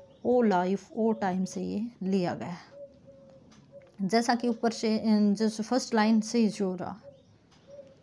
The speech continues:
The Four Ages of Poetry, eighteen twenty, a half series survey notable for inspiring Shelley's famous defense of poetry, eighteen twenty-one, is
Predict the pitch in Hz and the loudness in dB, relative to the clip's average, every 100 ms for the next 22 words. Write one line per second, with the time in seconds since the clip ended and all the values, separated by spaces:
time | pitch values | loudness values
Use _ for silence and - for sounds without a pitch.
0 | - - - _ _ 220 269 269 - 294 | -20 -20 -20 _ _ 0 0 0 2 6
1 | 370 359 302 214 233 240 226 - 226 190 | 6 6 4 4 2 2 0 2 2 2
2 | 185 180 196 277 - - - 233 254 339 | 0 -4 -2 -2 -6 -20 -8 -2 0 0
3 | 381 330 254 220 233 - 233 226 165 208 | 0 2 2 4 2 2 2 2 0 2
4 | 285 - 277 226 208 196 196 - - - | 2 2 2 2 4 2 0 -4 -8 -8
5 | - 269 269 262 302 277 226 214 208 220 | 2 4 4 4 4 4 2 2 0 0
6 | - 208 202 262 285 - 214 196 208 214 | 0 0 2 0 0 2 2 4 2 2
7 | 208 233 233 240 233 202 - 233 233 240 | 0 2 4 6 4 2 -2 0 0 0
8 | - 226 226 240 240 214 202 208 196 - | 0 0 0 0 0 -2 -2 0 0 0
9 | 208 208 233 226 285 262 220 202 185 190 | -4 -2 -4 -2 -2 0 0 -2 -2 -2
10 | 214 214 | 0 0